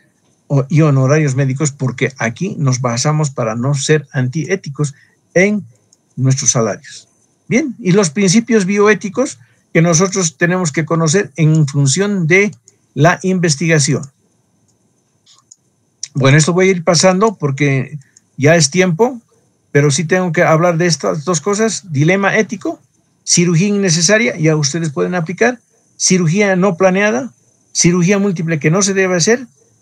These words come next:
complicaciones previsibles que debemos saber, iatrogenia, cirugías fantasmas, dicotomía,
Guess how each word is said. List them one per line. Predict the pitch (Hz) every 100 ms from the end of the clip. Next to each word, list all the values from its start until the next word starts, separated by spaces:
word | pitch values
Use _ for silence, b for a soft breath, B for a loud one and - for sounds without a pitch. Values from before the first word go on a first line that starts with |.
| _
complicaciones | 170 160 165 170 156 196 208 160
previsibles | 139 160 147 139 202 180 151
que | 135
debemos | 127 139 190 190 -
saber, | - 180 233 - _ _ _ _ _ _ _ _
iatrogenia, | 147 151 151 170 170 208 226 190
cirugías | - 170 139 202 165
fantasmas, | 180 165 208 202 196
dicotomía, | 165 160 165 185 202 226